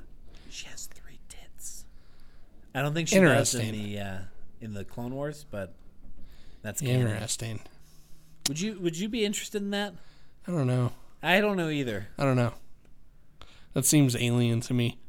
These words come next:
Speaker 1: Yeah, it seems strange.
Speaker 2: <laughs> Alien?
Speaker 1: Yeah.
Speaker 2: Get it?
Speaker 1: Uh.
Speaker 2: All right, last question. What did Obi-Wan say to Anakin about his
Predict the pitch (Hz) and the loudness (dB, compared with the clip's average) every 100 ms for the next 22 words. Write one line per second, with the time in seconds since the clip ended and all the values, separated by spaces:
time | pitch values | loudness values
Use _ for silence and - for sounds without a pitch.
0 | - 120 110 101 151 127 - - 107 104 | -8 -4 -4 -4 -8 -6 -8 -8 -8 -6
1 | - - - 208 - - 220 202 - - | -8 -12 2 2 2 10 12 12 6 -14
2 | - - 160 175 208 226 240 247 262 - | -14 2 8 10 10 10 10 8 6 0
3 | 143 - 214 240 269 285 285 466 - - | -6 10 12 12 12 12 12 -6 -12 -8
4 | - - - - - - - - - - | -6 -6 -14 -18 -18 -2 -2 0 -8 -12
5 | - - - - - - - - - - | -18 -18 -18 -16 -14 -16 -16 -16 -18 -18
6 | - - - - - - 220 208 - 170 | -20 -20 -20 -18 -20 -16 -14 -12 -4 0
7 | 147 127 117 107 165 208 196 175 175 185 | 2 2 2 6 12 12 12 12 12 12
8 | 180 - 185 160 - 139 110 - - - | 12 8 8 8 2 -2 -4 -10 -20 -20
9 | - - - - - - - 143 175 226 | -20 -20 -20 -20 -16 -16 -8 8 12 12
10 | - 220 214 - 208 196 214 202 160 165 | 10 6 4 -2 10 10 12 10 10 10
11 | 170 175 165 - 160 160 160 - 147 151 | 10 8 6 4 4 4 2 0 2 4
12 | 147 156 143 143 - 120 127 127 127 113 | 4 4 4 4 0 0 2 4 2 -2
13 | 139 135 131 123 | 2 2 2 0